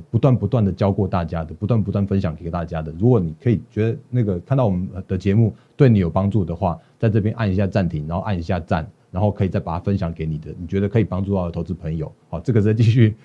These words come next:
那个借我题外话一下。来，顺达的部分今天上涨了七点二percent。那如果你看完，看到我之前前几天不盖牌分享的话，你直接买进去的话，你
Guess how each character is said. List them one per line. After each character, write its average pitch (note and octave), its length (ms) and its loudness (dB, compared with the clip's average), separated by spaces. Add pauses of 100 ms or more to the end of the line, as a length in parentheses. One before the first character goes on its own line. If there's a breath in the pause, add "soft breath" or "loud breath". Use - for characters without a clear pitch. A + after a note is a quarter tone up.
(180 soft breath)
那 A#2+ 120 0
个 G#2 100 4
借 - 100 2
我 F#2+ 140 6
题 G2+ 160 0
外 G#2+ 160 4
话 G2 180 2
一 E2+ 60 -2
下。 E2 240 0 (220 soft breath)
来， C#3 200 8 (360 loud breath)
顺 G#3 180 10
达 D#3 140 10
的 D#3 100 10
部 E3+ 100 8
分 D#3+ 200 8
今 D3 100 6
天 D#3+ 80 10
上 D3+ 160 6
涨 A2 80 4
了 G2+ 60 2
七 A#2+ 160 6
点 A2 120 6
二 A2+ 120 4
percent。 F#2 360 4
那 D3 140 4
如 D3 100 8
果 C#3+ 80 6
你 A2+ 80 6
看 B2+ 200 4
完， C3 120 2
看 D3+ 160 4
到 D3 80 6
我 G2+ 60 4
之 A2+ 100 0
前 G#2 220 4
前 A#2+ 160 4
几 A2+ 80 2
天 A2 160 2
不 A2+ 100 -2
盖 A2 140 2
牌 G2+ 140 2
分 G#2+ 160 2
享 F#2 120 0
的 E2 80 -4
话， G2 120 -2
你 F2+ 80 -4
直 E2+ 80 -8
接 G#2 80 2
买 G2+ 120 0
进 F#2+ 140 -2
去 G2 100 -4
的 F2 120 -2
话， F#2 100 -2
你 E2 80 -4